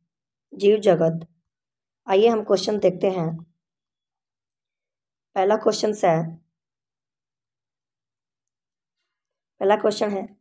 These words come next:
एक सौ चौबीस गुणसूत्र, एक सौ चौबीस जीवाणुओं के निर्माण में कितने अर्धसूत्र विभाजन की आवश्यकता होती है? इसका आंसर है बी,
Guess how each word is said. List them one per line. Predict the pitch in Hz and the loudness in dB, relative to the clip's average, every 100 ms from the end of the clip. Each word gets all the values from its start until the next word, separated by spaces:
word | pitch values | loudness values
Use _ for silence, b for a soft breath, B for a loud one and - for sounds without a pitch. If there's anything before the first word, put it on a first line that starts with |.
| _ _ _ _ _ - | _ _ _ _ _ -6
एक | 226 220 | -6 -2
सौ | 233 | -2
चौबीस | 226 208 247 - | 2 4 2 2
गुणसूत्र, | 208 208 240 208 247 - - _ _ _ _ _ - | 0 0 -4 2 2 2 -16 _ _ _ _ _ -6
एक | 208 | -4
सौ | 220 | -2
चौबीस | 208 214 233 | 2 4 4
जीवाणुओं | 214 208 196 202 220 | 2 4 6 6 4
के | 220 | 4
निर्माण | 196 185 185 202 | 2 4 4 4
में | 185 160 160 - _ _ - | 2 0 -4 -14 _ _ -8
कितने | 202 220 240 254 254 - _ 202 | 0 4 4 4 -2 -16 _ -2
अर्धसूत्र | 202 190 202 196 | -2 -2 -4 0
विभाजन | 180 180 180 190 | 0 4 4 2
की | 190 | 2
आवश्यकता | 180 170 - 185 | 0 0 -2 -2
होती | 185 165 175 | -2 -2 -2
है? | 175 156 - _ _ _ _ _ _ _ _ _ - | -2 -6 -10 _ _ _ _ _ _ _ _ _ -8
इसका | 180 202 | -6 -2
आंसर | 190 190 214 220 | -2 2 2 4
है | 190 165 165 - _ _ _ _ _ _ _ _ | 2 0 -6 -14 _ _ _ _ _ _ _ _
बी, | 233 185 | 2 4